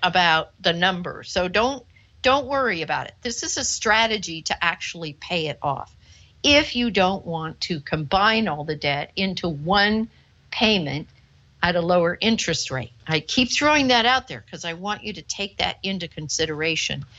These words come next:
And if you have an interest in that, then you can e-, email me at S Reeves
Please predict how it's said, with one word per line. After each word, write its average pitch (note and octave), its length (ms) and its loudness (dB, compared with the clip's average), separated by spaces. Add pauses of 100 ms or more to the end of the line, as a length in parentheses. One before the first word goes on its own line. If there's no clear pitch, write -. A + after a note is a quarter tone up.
(280)
And G3+ 180 4
if F#3+ 160 2
you D#3+ 140 0
have C#4+ 400 4
an A#3+ 120 2
interest D#3 460 -6
in D3 160 -8
that, C3 240 -10 (420)
then G3+ 200 2
you A#3+ 340 0
can A3 600 -2
e-, A3+ 240 4 (280)
email F#3+ 480 2
me D3 400 -6 (380)
at F#3 300 2
S G#3 340 2
Reeves E3+ 720 -8